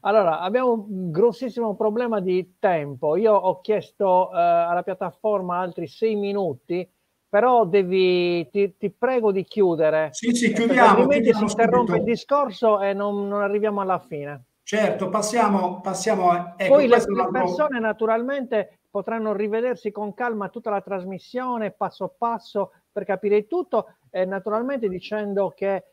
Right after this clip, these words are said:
Speaker 1: eh, tutto ciò che sta dicendo Bartolomeo è riportato nel suo libro. Oggi sta presentando, eh, in anteprima il suo libro qui da noi, da Onebu,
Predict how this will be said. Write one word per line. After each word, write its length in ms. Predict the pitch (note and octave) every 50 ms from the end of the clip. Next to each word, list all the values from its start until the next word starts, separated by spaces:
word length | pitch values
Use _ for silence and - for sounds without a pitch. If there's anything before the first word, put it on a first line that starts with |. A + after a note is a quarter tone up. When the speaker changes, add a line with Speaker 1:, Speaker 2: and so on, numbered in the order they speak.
| _ _ -
Speaker 1:
eh, 720 | F3+ F3+ F3 F3 F3 E3+ E3+ E3+ E3+ E3+ E3+ E3+ E3 _ _
tutto 300 | - F4 - - D4 B3+
ciò 180 | C4+ - C#4
che 140 | B3 B3 G#3+
sta 220 | G#3 - A3 G#3 G3
dicendo 420 | G3 G3 G3 - - B3+ B3 A3
Bartolomeo 800 | F#3 F#3+ F#3 F3+ G3 F#3+ G3 G3 G3 G3 F3+ E3 D#3 D3+ D3+ D#3
è 160 | - G#3+ A3 G3+
riportato 560 | G3+ G3+ - - A3 A3 A3 C#4 C#4 A#3 G#3+
nel 200 | G3 G#3 G3 F3+
suo 240 | - - B3 A3 G#3+
libro. 760 | A3 A3 A#3+ A#3 A#3 G#3 G3+ G3+ A#3+ C4+ D4 D#4+ D#4 - _ _ _ _ -
Oggi 240 | - A#3 A3+ A3+ -
sta 160 | - - G#3+
presentando, 1080 | - - G3+ F#3+ E3+ G3+ G#3 G3+ F#3+ - B3+ A#3 G3+ E3+ E3 D#3+ D#3 D#3+ D3+ D3 D3+ - -
eh, 280 | D#3 D#3 D#3 D#3 E3
in 80 | E3+ F3+
anteprima 680 | F#3 F3 - F#3+ F3+ - - A#3 A3 F#3 D#3+ D#3 D#3 -
il 100 | E3+ D#3
suo 180 | - - G3 G3
libro 360 | G#3+ A3+ G#3+ F3 D#3 F3+ G#3
qui 160 | - G3+ G3
da 100 | F#3+ F#3+
noi, 320 | F#3 F#3+ F#3 E3+ D#3+ D#3 D3
da 120 | F3 G#3
Onebu, 540 | C4 C4+ A#3 G#3 G#3 G3+ G3 G#3 C4+ C4+